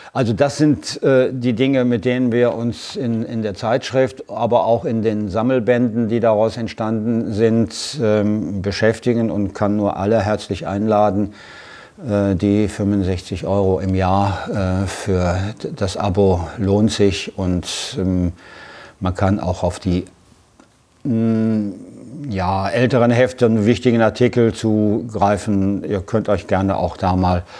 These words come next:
an mich, äh, wenden und ich hab da auch ein kleines Budget, um Lesern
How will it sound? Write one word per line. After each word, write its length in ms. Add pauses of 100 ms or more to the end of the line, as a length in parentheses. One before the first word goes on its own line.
(340)
an 160
mich, 360
äh, 240
wenden 600
und 420
ich 420
hab 200
da 180
auch 180
ein 120
kleines 340
Budget, 540
um 180
Lesern 540